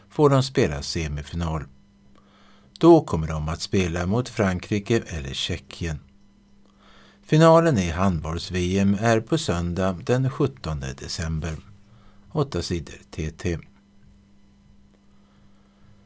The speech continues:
Kultur. Alma är Lucia i T V.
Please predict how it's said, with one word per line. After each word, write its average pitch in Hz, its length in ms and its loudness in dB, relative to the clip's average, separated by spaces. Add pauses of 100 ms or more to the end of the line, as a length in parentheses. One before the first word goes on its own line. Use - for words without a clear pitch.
(680)
Kultur. - 880 4 (840)
Alma 135 640 6
är 85 280 -8
Lucia 80 760 -6
i 76 60 -10
T 92 320 -2
V. 92 200 -2